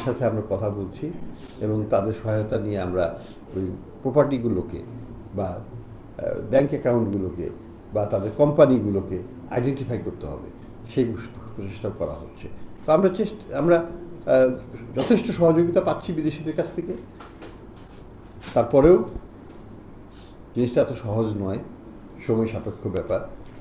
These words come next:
আমাদের লক্ষ্য হচ্ছে আগামী ছ মাসের মধ্যে বেশ কয়েকটা দেশে অ্যাসেট ফ্রিজ যদি আমরা করতে পারি, that will be our initial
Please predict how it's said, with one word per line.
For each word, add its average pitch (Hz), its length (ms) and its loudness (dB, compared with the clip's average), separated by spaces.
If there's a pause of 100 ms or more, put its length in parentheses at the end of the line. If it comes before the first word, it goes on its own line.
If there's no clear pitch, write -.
(160)
আমাদের 151 400 6
লক্ষ্য - 300 6
হচ্ছে 156 200 2
আগামী 120 280 4 (140)
ছ - 40 -4
মাসের 120 420 0
মধ্যে 135 420 0 (1000)
বেশ 135 220 2
কয়েকটা 123 260 2
দেশে 110 360 -4 (480)
অ্যাসেট 110 300 0 (100)
ফ্রিজ 110 140 -4 (220)
যদি 98 120 -4
আমরা 98 220 -2
করতে 107 220 -6
পারি, 90 240 -6 (600)
that 101 100 0
will 101 280 -4
be 95 60 -2 (100)
our 85 200 -4 (1000)
initial 156 400 6